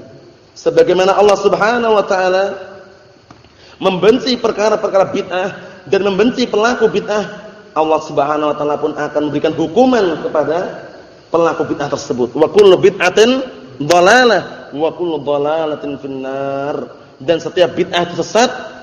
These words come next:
dan setiap kesesatan di neraka. Ikhwani fid din, azzani wa zakumullah, hati-hati, kata beliau, "Fala majala liziyadati wal idhafati wal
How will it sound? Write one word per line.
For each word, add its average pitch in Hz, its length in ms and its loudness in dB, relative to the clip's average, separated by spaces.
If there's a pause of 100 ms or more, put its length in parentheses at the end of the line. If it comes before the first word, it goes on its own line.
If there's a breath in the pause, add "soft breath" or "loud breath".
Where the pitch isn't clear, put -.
(140)
dan 175 160 2
setiap 170 400 -2
kesesatan 170 560 -4
di 254 160 -2 (560)
neraka. 139 720 -6
Ikhwani 202 480 0
fid 156 160 -2
din, 165 160 0
azzani 151 400 -2
wa 147 120 0
zakumullah, 147 960 -2
hati-hati, 143 440 -4
kata 123 240 -4
beliau, 185 640 -2
"Fala 180 320 4
majala 247 560 4
liziyadati 185 1300 2
wal 180 320 2
idhafati 214 1040 -2
wal 185 240 2